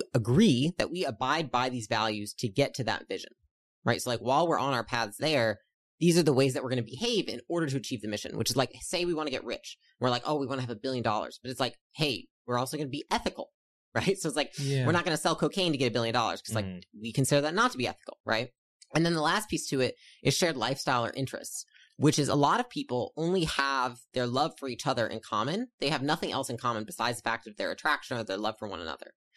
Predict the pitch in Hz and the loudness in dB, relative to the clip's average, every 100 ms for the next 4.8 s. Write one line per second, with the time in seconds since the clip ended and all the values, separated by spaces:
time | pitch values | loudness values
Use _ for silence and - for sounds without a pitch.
0 | - - - 156 170 185 208 175 - - | -14 -4 2 4 4 2 -2 -2 -4 -4
1 | 185 175 165 135 123 170 147 123 127 113 | -4 -2 -2 -2 -2 -4 -2 -2 -2 -4
2 | - 147 151 147 - 120 107 - 131 120 | -4 -2 0 0 0 -4 -6 -8 -6 -6
3 | - _ _ - 120 175 185 117 113 107 | -6 _ _ -2 0 2 0 0 -2 -2
4 | - 143 - - 170 - - | -4 -4 -2 -2 -2 -4 -12